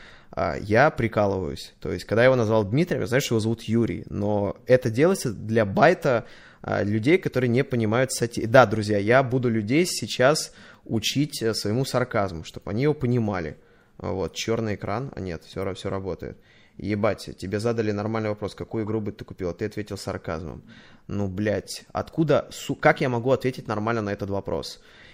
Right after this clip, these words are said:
Я знаю, к какой мне человек обращается. Может, ко мне обращается какой-то охуенный, я не знаю, пиздатый анимешник, блядь. А я ему посоветую сейчас купить, блядь, э, я не знаю, God of War.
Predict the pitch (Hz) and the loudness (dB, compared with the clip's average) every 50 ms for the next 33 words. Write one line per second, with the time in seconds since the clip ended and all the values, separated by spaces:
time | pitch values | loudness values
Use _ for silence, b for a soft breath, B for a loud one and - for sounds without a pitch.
0 | B - 101 104 127 143 135 135 147 160 151 - 139 - 151 139 139 135 120 - | B -2 4 8 8 8 8 6 4 4 4 2 0 0 2 2 2 2 0 2
1 | - 160 175 - - 143 113 120 117 110 - 120 95 - - 104 147 - - 160 | 2 0 2 2 0 0 2 2 0 0 -2 -4 -6 -4 0 0 0 2 2 2
2 | 139 143 147 131 123 127 120 - 170 170 185 - - - 123 - - 143 143 - | 4 4 4 4 4 2 2 2 2 0 0 -2 -4 -4 -4 0 0 0 0 0
3 | - - - 123 - - 135 123 113 123 156 170 165 156 147 131 127 98 - 120 | -4 -4 -4 -6 -2 0 0 0 4 4 4 4 6 4 2 0 0 0 2 2
4 | 123 127 127 120 123 127 113 - - 131 113 104 127 135 143 - 151 - 127 127 | 2 2 2 2 2 0 0 0 0 0 2 6 8 8 8 6 2 2 2 4
5 | 131 131 127 127 127 117 - - - 101 - 104 90 95 104 104 92 85 - - | 4 4 4 4 4 4 2 0 -4 -4 -4 -4 -2 0 0 0 0 -2 -4 -8
6 | B B B B B B 95 104 123 151 165 165 170 156 143 - 131 135 151 160 | B B B B B B 4 8 10 10 10 10 8 4 4 4 4 4 4 4
7 | - 151 - - 120 - - 131 127 - - - 127 117 - - 131 - - 147 | 2 0 -2 0 -2 0 2 2 2 2 0 0 -2 -2 0 -2 -4 -2 0 -2
8 | 143 120 104 98 123 123 117 117 110 - - - 120 113 107 110 110 104 104 101 | -2 2 2 4 6 6 6 4 2 -4 -10 -4 -2 0 2 2 4 4 2 2
9 | 98 101 101 98 101 98 98 95 95 95 95 92 92 95 95 95 101 107 123 117 | 2 2 0 0 0 0 0 0 0 -2 -2 -2 -2 -4 -4 -6 -8 -8 -10 -10
10 | 120 113 113 113 117 113 107 107 110 113 110 101 92 98 101 104 113 135 113 101 | -6 -2 -2 0 0 -2 -2 -4 -4 -4 -4 -4 -4 -6 -4 0 2 2 2 2
11 | 131 117 101 101 117 113 107 - | 2 0 2 4 4 4 4 4